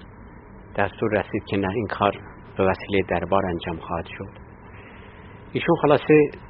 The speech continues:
باز میبایست در اون محیط به عنوان یک تکنو-، تکنوکرات به کار خودش ادامه بده، اه، و روز به روز هم این موضوع شدت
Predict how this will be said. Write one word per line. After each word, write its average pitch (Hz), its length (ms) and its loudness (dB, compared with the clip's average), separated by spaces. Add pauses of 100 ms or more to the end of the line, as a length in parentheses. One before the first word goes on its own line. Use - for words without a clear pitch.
(360)
باز 151 260 8 (320)
میبایست 117 500 2
در 110 160 6
اون 147 100 8
محیط 120 440 4
به 113 80 4
عنوان 117 340 2
یک 117 400 2
تکنو-، - 800 -2
تکنوکرات 110 640 2 (720)
به - 60 -6
کار 117 280 2
خودش 107 320 -2 (440)
ادامه 101 340 2
بده، 120 360 -4 (1200)
اه، 104 220 2 (140)
و 110 100 8
روز 131 260 6
به 131 60 4
روز 120 180 2
هم 117 240 0 (540)
این 120 220 6
موضوع 101 380 2 (100)
شدت 110 320 0